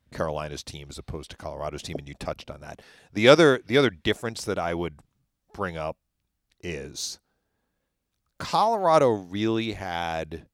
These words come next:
two seasons of massive disappointment, twenty twenty in the bubble and twenty twenty-one. In twenty twenty,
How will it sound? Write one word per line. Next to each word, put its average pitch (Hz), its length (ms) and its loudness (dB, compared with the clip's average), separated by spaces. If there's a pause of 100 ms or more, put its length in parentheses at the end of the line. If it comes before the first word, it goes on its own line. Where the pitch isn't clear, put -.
(760)
two 131 340 -8
seasons 80 1000 -10 (220)
of 78 200 -8
massive 85 720 -10
disappointment, - 960 -14 (1200)
twenty 117 300 -2
twenty 120 280 -4
in 117 60 -6
the 110 80 0
bubble 80 480 -2 (800)
and 78 320 -10
twenty 90 280 -8
twenty-one. 69 540 -14 (1800)
In 95 120 -10
twenty 123 340 -2
twenty, 104 520 -8